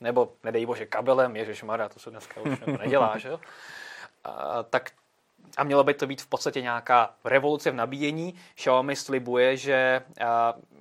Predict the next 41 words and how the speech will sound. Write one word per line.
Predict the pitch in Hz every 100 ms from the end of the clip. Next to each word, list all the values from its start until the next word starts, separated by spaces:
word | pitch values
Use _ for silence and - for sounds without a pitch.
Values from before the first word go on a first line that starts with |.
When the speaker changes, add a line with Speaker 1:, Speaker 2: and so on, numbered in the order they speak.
| 71 _ _ _
Speaker 1:
to | 127 123
nabíjení | 120 123 135 127 131
je | 131 127
až | - 131 -
na | 135
dal-, | 120 123 123
na | 127 123
vzdálenost | 120 123 135 127
několika | 131 135 131 113 -
metrů, | 123 120 156 147 160 202 208 _ _ - - -
výkonem | 127 - 139 135 123 107 _
pět | - 143
wattů, | 117 107 - 156 170
což | 170 120 - - 127 _ _ _ _
ale | - 110
není | 104 104 110
zas | 107
tak | 117 -
moc. | 107 -
Speaker 2:
Hmm, | 135 123 135
Speaker 1:
Když, | 113 110 - 123
Speaker 2:
to | 113
ne. | 110
Speaker 1:
eh, | 117 _ - - _
kolik, | 131 143 -
kolik | 131 139
teďka, | 127 -
ty | 120
máš | 117 117
určitě | 123 120
v |
tom | 135
lepší | 117 -
přehled, | 120 123 120 117
kolik | 127 135
jsou | 143
teďka | 127 123
ty | 120
nejlepší | 120 117 117 113 - 120
nabíječky, | 117 110 117 - - 120 117 117 - - - - _ _
eh, | -